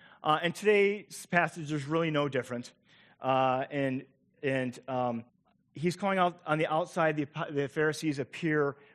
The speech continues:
religious and upright, but inside they're full of wickedness and greed. And so if we read, "Now you Pharisees cleanse the outside of the cup and of the dish, but inside you're full of greed and wickedness."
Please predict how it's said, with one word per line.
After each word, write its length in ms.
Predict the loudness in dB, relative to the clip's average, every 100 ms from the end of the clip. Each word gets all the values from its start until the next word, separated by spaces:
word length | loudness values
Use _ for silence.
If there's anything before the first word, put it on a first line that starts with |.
| -6
religious 560 | -2 0 0 -4 -6
and 160 | -10 -8 -6
upright, 500 | -6 -4 -2 -2 -6
but 120 | -10
inside 460 | -8 -8 -2 -2 -2
they're 80 | -8
full 200 | -10 -10
of 120 | -6
wickedness 560 | -6 -4 -6 -8 -10 -12
and 140 | -12
greed. 340 | -8 -8 -8 -8
And 160 | -8
so 280 | -2 -2 -2 -12 -20 -20 _ _ _ _ -8
if 80 | -2
we 60 |
read, 400 | 2 4 2 -2 -14 -2
"Now 140 | 0
you 160 | 0 -2
Pharisees 640 | 0 0 0 -2 -6 -8
cleanse 400 | -4 0 0 0
the 120 | -2
outside 380 | 0 -2 0 -2
of 80 | -2
the 80 | -4
cup 400 | -4 -4 -4 -8
and 140 | -6
of 60 | -4
the 80 | -2
dish, 260 | -4 -6 -12
but 100 | -8
inside 720 | -6 -6 -4 -2 -2 -2 -6 -12
you're 140 | -10
full 280 | -8 -6 -4
of 180 | -4 -8
greed 440 | -6 -2 -2 -4 -10 _ _ _ _ -10
and 160 | -6 -4
wickedness." 640 | -4 -6 -8 -12 -14